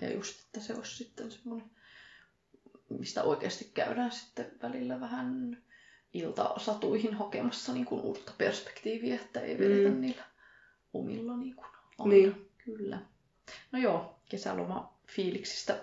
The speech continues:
Speaker 1: päästiin kirjastofiiliksiin.
Speaker 2: Kyllä.
Speaker 1: Sinne me varmaan sitten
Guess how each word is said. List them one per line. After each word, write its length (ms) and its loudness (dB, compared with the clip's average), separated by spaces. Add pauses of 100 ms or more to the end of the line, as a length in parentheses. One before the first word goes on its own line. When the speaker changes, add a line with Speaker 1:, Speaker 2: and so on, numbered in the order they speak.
Speaker 1:
päästiin 420 0
kirjastofiiliksiin. 1160 4
Speaker 2:
Kyllä. 260 6 (680)
Speaker 1:
Sinne 340 2
me 160 6
varmaan 360 8
sitten 420 -4